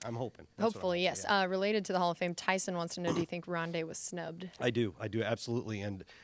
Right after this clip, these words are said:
Speaker 1: it's a little frustrating if you're a Bucs fan on those two guys because John Lynch tends to get dinged because some of the numbers don't seem like they're there. Interceptions, as I mentioned. Uh, Rondé Barber has numbers like crazy.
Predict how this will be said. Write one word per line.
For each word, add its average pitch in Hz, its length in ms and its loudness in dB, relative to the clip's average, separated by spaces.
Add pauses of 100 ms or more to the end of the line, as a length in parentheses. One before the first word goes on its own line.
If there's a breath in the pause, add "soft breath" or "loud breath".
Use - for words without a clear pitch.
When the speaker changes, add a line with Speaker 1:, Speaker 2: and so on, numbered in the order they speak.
Speaker 1:
it's - 160 -6
a 139 40 0
little 156 180 4
frustrating 131 560 0
if 107 120 -6
you're 110 80 -4
a 98 40 -4
Bucs 117 340 -2
fan 101 340 -4 (380 loud breath)
on 117 240 2
those 113 200 2
two 117 140 -6
guys 110 300 0
because 101 340 -8
John 110 260 -2
Lynch 123 280 -2
tends 113 240 -6
to 107 100 -10
get 95 240 -10
dinged 110 400 -6
because 98 340 -8
some 107 260 -4
of 98 40 -8
the 95 80 -8
numbers 113 580 -2 (260 loud breath)
don't 101 180 -6
seem 98 200 -8
like 87 140 -14
they're 92 100 -14
there. 82 320 -18
Interceptions, 95 560 -8
as 87 120 -14
I 87 80 -12
mentioned. 87 380 -12 (380 loud breath)
Uh, 101 220 -6 (160)
Rondé 123 320 0
Barber 123 440 -2
has 110 280 -4
numbers 117 640 -2
like 101 180 -8
crazy. 135 600 -10